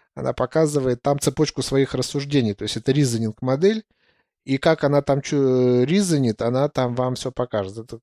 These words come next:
в общем, очень смешно смотреть. Вот. Но я подчёркиваю, что субъективно, по моим наблюдениям, у G P T O S S поддержка русского языка хуже, чем вот у этих двух моделей.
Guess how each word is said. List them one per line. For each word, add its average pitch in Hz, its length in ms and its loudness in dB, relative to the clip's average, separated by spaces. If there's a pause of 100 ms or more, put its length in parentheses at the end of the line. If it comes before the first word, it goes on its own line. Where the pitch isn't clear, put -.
(160)
в 113 60 -20
общем, 117 300 -12
очень 113 260 -6
смешно 127 340 -4
смотреть. - 440 -12 (880)
Вот. 147 480 4
Но 156 140 4
я 196 140 8
подчёркиваю, 175 680 0
что 143 800 -2
субъективно, 160 680 0
по 127 140 -2
моим 135 260 0
наблюдениям, 127 640 -2
у 127 60 -4
G 131 140 -6
P 143 140 -10
T 139 200 -2
O 135 100 4
S 143 220 2
S 196 160 2
поддержка 135 580 0
русского 120 440 -2
языка 127 580 -2
хуже, 175 400 -2
чем 113 220 -6
вот 110 160 -12
у 120 40 -4
этих 120 240 -8
двух 110 260 -14
моделей. 101 400 -8